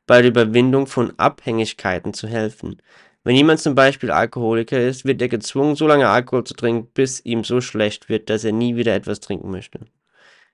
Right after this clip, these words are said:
In gewisser Weise ist das, was Gott mit dieser Welt tut.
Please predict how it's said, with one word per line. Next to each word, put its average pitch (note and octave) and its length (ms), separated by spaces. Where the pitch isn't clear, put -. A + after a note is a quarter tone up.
In B2 120
gewisser C#3+ 440
Weise B2 320
ist A2 280
das, A2+ 240
was G#2 200
Gott G#2 320
mit A2+ 160
dieser G#2+ 260
Welt F#2+ 240
tut. - 260